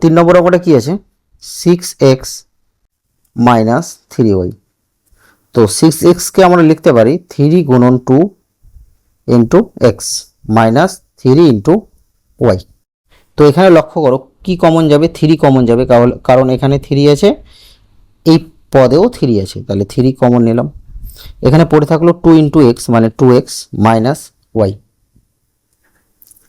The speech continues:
চার নম্বর অঙ্কটা কি আছে? থ্রি এ স্কয়ার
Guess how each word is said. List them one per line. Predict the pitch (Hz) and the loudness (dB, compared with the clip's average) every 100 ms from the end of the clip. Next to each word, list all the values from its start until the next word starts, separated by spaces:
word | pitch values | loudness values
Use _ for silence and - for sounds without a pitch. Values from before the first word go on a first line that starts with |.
| _ _ - | _ _ -2
চার | 143 156 | 0 0
নম্বর | 185 202 | 0 0
অঙ্কটা | 185 196 185 | 0 -2 0
কি | 127 | -2
আছে? | 107 165 - _ _ - | -2 -6 -10 _ _ -4
থ্রি | 151 160 196 135 | 0 2 2 2
এ | 131 - | 0 0
স্কয়ার | - 123 110 | 0 2 2